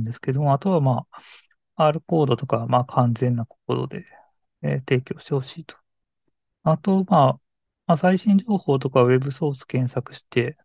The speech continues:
使ったライブラリーも提供してくださいねっていうことで言うと、まあ、これに合わせて、まあ、インストラクションが修正されるという形です。で、さっきあんまり軽くしか見てなかったんですけど、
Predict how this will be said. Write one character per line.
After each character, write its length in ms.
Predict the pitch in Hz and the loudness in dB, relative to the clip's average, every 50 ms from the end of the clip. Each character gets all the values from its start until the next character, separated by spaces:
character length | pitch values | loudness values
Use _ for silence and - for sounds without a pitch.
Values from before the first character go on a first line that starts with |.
| _ - | _ -20
使 200 | - - - 131 | -8 -2 -2 -2
っ 60 | 127 - _ | -2 -2 _
た 140 | - 131 127 | 0 2 4
ラ 140 | 135 131 | 4 4
イ 20 | 127 | 4
ブ 120 | 127 131 | 4 4
ラ 80 | 131 131 | 4 6
リ 80 | 131 | 4
ー 40 | 127 | 4
も 140 | 120 113 117 | 2 0 -2
提 140 | - 127 120 | -4 -4 -2
供 160 | 120 127 117 | -2 -4 -4
し 60 | - - | -4 -8
て 40 | |
く 120 | _ - 120 | _ -8 -6
だ 20 | - | -2
さ 120 | - 143 | -2 0
い 40 | 143 | 0
ね 100 | 160 175 | 0 0
っ 20 | - | -2
て 140 | - - | -2 -4
い 40 | - | -4
う 20 | 131 | -4
こ 60 | - | -6
と 160 | - - 123 | -4 -2 -2
で 140 | 127 131 135 | 0 0 0
言 100 | 131 139 | 0 0
う 60 | 139 | -2
と、 360 | 135 - 196 185 165 156 185 - _ _ - - - - - - _ | -2 -2 0 0 0 -2 -4 -8 _ _ -20 -20 -20 -20 -20 -8 _
ま 80 | - 170 | -2 -2
あ、 20 | |
こ 140 | - - 170 | 2 4 4
れ 100 | 170 170 | 4 4
に 120 | 165 170 | 4 4
合 100 | 165 165 | 6 6
わ 120 | 170 175 180 | 6 4 4
せ 140 | - - 131 | 2 -2 -8
て、 400 | - _ - 135 120 117 123 - _ _ _ _ _ _ _ _ _ _ _ _ _ _ _ _ _ _ _ | -8 _ 2 4 4 4 0 -6 _ _ _ _ _ _ _ _ _ _ _ _ _ _ _ _ _ _ _
ま 140 | - 147 131 | 2 4 4
あ、 60 | - - _ _ _ _ _ _ _ _ _ | 2 0 _ _ _ _ _ _ _ _ _
イ 80 | 151 | -2
ン 60 | 143 139 | -2 0
ス 40 | |
ト 80 | - 139 | 2 2
ラ 80 | 131 127 | 2 2
ク 80 | - | 0
シ 80 | - 131 | 0 0
ョ 60 | 117 | 0
ン 40 | 117 | 0
が 100 | 117 117 | 0 -2
修 200 | - - 123 113 | 0 0 0 0
正 180 | - - 113 | 0 -2 -4
さ 120 | 110 - 110 | -2 -2 -4
れ 100 | 113 110 | -2 -2
る 140 | 113 113 123 | -4 -4 -4
と 140 | - 151 - 160 - _ _ _ _ _ _ _ _ _ _ _ _ - | -6 -8 -8 -8 -12 _ _ _ _ _ _ _ _ _ _ _ _ -2
い 80 | 131 | -2
う 80 | 131 131 | -2 0
形 380 | - - - - 131 - - | -2 -4 -4 -6 -10 -12 -18
で 60 | _ _ _ _ _ _ | _ _ _ _ _ _
す。 140 | - _ _ _ _ _ _ - - - - _ _ _ _ _ _ _ | -20 _ _ _ _ _ _ -20 -20 -20 -20 _ _ _ _ _ _ _
で、 200 | 156 165 180 - _ _ _ | -4 -4 -4 -4 _ _ _
さ 180 | - - 220 220 | -8 -2 -2 -2
っ 60 | - _ _ | -2 _ _
き 140 | _ - - | _ -4 -2
あ 60 | 110 120 | 2 2
ん 100 | 143 151 | 2 4
ま 80 | 156 | 2
り 80 | 151 147 | 2 0
軽 280 | - - - 160 185 - | -2 -2 -2 -2 -2 -2
く 120 | - 139 | -2 -6
し 60 | - | -4
か 80 | - 113 | -2 -2
見 100 | 117 117 | -2 0
て 80 | 127 | 0
な 80 | 127 127 | 0 -2
か 100 | 123 127 | -2 -6
っ 40 | 131 | -10
た 120 | _ - - | _ -10 -10
ん 40 | |
で 100 | 160 147 | -10 -10
す 80 | - - | -12 -8
け 120 | _ 151 | _ -4
ど、 180 | 143 147 147 | -2 -2 -4